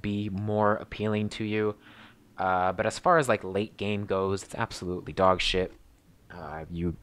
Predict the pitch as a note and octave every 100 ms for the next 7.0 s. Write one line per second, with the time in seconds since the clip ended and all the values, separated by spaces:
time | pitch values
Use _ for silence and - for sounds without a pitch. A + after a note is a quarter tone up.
0 | - - - D#2+ - - - - - G#2
1 | G#2+ - G2 F#2+ F2+ F#2 - F2+ G2 F#2
2 | F#2+ F#2+ E2+ G2 G2 G2 F#2+ F#2 F#2+ F#2
3 | F#2 F#2 F2 E2+ E2 - F#2+ F2+ G2 A#2+
4 | G#2+ A#2+ A#2 - - - _ - G#2 F2+
5 | - - F#2+ - F2+ - F#2 G2+ F#2 F#2
6 | E2+ E2+ E2 G#2+ A2 G2+ G#2 F#2+ G2+ G2